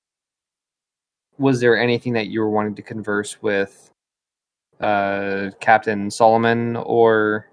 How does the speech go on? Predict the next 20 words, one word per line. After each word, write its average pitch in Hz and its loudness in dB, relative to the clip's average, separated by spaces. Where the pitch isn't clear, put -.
Draxus 120 -2
before 123 -4
you 117 2
all 110 2
land 113 -2
back 113 -2
on 110 -10
Pollux? 117 0
The 110 -4
planet 117 -2
is 113 -2
in 107 -4
view 104 -6
now, 101 -6
so 110 -14
you 104 -6
all 98 -2
are 98 -4
shortly 101 -10
within 104 -12